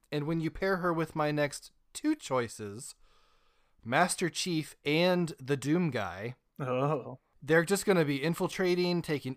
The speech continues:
Speaker 1: everything out. Like, Master Chief or the Doom Guy by themselves are fine. Combining them, planets destroyed. Like, don't have a
Speaker 2: <laughs>
Speaker 1: chance.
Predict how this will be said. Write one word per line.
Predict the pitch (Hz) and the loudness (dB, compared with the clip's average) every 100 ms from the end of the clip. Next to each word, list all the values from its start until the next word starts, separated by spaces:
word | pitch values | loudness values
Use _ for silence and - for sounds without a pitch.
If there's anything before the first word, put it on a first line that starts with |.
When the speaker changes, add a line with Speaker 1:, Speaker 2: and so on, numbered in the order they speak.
| _ | _
Speaker 1:
everything | 175 160 165 - 160 135 | 2 4 2 -2 0 0
out. | 117 | 0
Like, | 139 - 190 | -2 -4 0
Master | 196 247 - | 2 2 -2
Chief | - 202 185 - | -6 -6 -4 2
or | 175 | 2
the | 165 | 2
Doom | 147 160 | 0 0
Guy | 147 139 135 | 2 2 4
by | 135 | 2
themselves | 131 117 107 - 131 135 139 - | 2 -2 -4 0 2 2 0 -2
are | 131 120 120 - _ - | 0 2 0 -8 _ -10
fine. | - 127 101 90 104 - - - | 2 2 2 -6 -18 -20 -20 -6
Combining | 165 151 185 220 226 | 2 6 6 6 4
them, | 233 233 233 _ _ _ _ _ _ _ | 4 2 -4 _ _ _ _ _ _ _
planets | - 190 165 113 - - - 143 | 2 4 4 0 -8 -14 -14 -6
destroyed. | 156 - - 135 117 190 | -4 -4 0 2 2 2
Like, | 170 233 | 2 6
don't | 185 175 | 6 6
have | 175 131 | 4 0
a | |
Speaker 2:
<laughs> | |
Speaker 1:
chance. | - - 147 92 - - | -4 -2 -2 -4 -12 -20